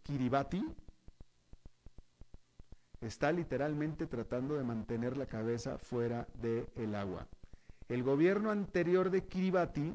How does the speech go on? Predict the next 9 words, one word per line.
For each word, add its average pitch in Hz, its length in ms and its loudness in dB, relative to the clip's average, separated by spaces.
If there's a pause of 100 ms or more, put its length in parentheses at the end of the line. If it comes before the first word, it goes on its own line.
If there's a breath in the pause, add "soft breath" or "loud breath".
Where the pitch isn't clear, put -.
(120)
usó 135 240 -2
como 160 200 -2
estrategia 147 760 -2 (400)
comprarle 147 640 2
territorio 135 840 2
a 131 100 -2
la 113 100 2
vecina 139 420 0
Fiji 147 560 0